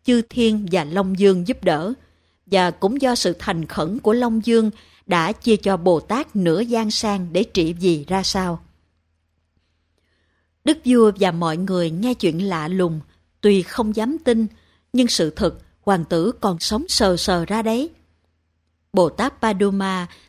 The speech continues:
thấy tội nghiệp cho những kẻ người trần mắt thịt, nên cũng kể sơ sơ cho họ nghe về các cảnh giới mà người thế gian không trông thấy được, cùng nhân và quả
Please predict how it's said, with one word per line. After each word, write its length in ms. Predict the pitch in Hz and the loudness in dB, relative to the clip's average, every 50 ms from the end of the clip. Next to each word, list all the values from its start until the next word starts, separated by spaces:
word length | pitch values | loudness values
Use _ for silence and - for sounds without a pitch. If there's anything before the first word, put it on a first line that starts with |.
| _ - | _ -8
thấy 260 | - 233 247 294 320 - - | -4 -2 -2 -2 -2 -2 0
tội 180 | 226 170 151 | 0 0 0
nghiệp 280 | 151 170 180 170 151 - - | 0 -2 -2 -2 -4 -2 -4
cho 80 | - 254 | -4 -2
những 240 | 226 190 175 196 226 | -2 -2 -2 -4 -2
kẻ 240 | - 185 143 156 | -2 -2 -2 -2
người 360 | 208 262 240 220 196 185 165 156 | -4 -4 -4 -2 -2 -2 -2 -2
trần 300 | - - 196 180 160 147 147 | -2 -4 -4 -4 -4 -6 -6
mắt 160 | 185 277 330 - - | -6 -6 -6 -6 -6
thịt, 160 | 220 160 - - - _ _ _ _ _ _ _ _ - | -6 -6 -6 -10 -18 _ _ _ _ _ _ _ _ -2
nên 380 | 202 208 202 196 190 180 175 - - | 0 2 2 2 0 -2 -4 -2 -2
cũng 200 | 190 175 208 233 | -2 0 0 0
kể 240 | - 202 156 165 214 | 0 0 0 0 0
sơ 260 | - - 240 226 220 | -2 -2 -2 -4 -4
sơ 280 | 220 - 240 226 220 | -4 -2 -2 0 -2
cho 160 | 214 220 233 233 | -2 -2 -4 -4
họ 220 | 208 196 156 151 | -2 -2 -4 -4
nghe 380 | 165 190 202 220 214 214 208 202 - - - - _ _ | -4 -4 -4 -2 -2 -2 -2 -4 -6 -12 -20 -20 _ _
về 240 | - 196 185 170 160 | 2 4 4 6 4
các 260 | 156 - 330 339 - | 2 -2 -6 -6 -4
cảnh 260 | - 165 185 160 196 208 | -4 -4 -4 -4 -2 0
giới 360 | 214 220 214 220 254 320 381 - _ - | 0 2 2 2 0 -2 -4 -6 _ -4
mà 160 | 202 202 185 | -2 0 0
người 280 | 170 175 170 175 160 - - | 0 0 0 -2 -2 -2 -2
thế 120 | - - | -4 -2
gian 340 | - - 240 226 214 196 202 | -2 0 -2 -2 -2 -4 -4
không 220 | - 262 220 196 | -2 -2 -2 -2
trông 240 | - 226 208 180 170 | -2 -2 -2 -2 -4
thấy 180 | - 202 240 277 | -6 -6 -4 0
được, 260 | 269 202 170 131 - - _ _ _ _ _ _ _ _ _ - | 0 0 0 0 -4 -10 _ _ _ _ _ _ _ _ _ 2
cùng 300 | 214 190 165 151 151 170 | 2 2 2 0 -4 -2
nhân 280 | 196 233 240 233 233 220 - _ _ | 0 0 2 0 0 -4 -6 _ _
và 200 | 175 190 175 147 - - | 0 0 0 0 -2 -4
quả 360 | - 165 156 156 175 233 | -4 -4 -2 -4 -6 -8